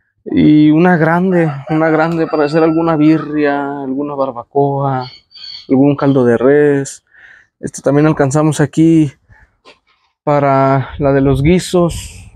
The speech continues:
un, un casito, les nombran casitos, y este tipo de olla con el asiento plano, este, que es la especial que ocupábamos, le nombran de que del pescado, así me dijo el amigo, ¿verdad?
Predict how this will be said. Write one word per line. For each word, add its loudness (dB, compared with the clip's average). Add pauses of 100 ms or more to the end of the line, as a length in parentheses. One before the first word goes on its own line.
(120)
un, -2
un 0
casito, -2 (440)
les -6
nombran 0
casitos, -2 (680)
y 4
este -2
tipo -2
de 2
olla -2
con -2
el -2
asiento -4
plano, 0 (840)
este, -2
que -2
es 2
la 4
especial -2
que -4
ocupábamos, -2 (920)
le 4
nombran 0 (300)
de -4
que -2
del -2
pescado, 0
así -2
me 2
dijo 0
el 0
amigo, -2 (540)
¿verdad? 0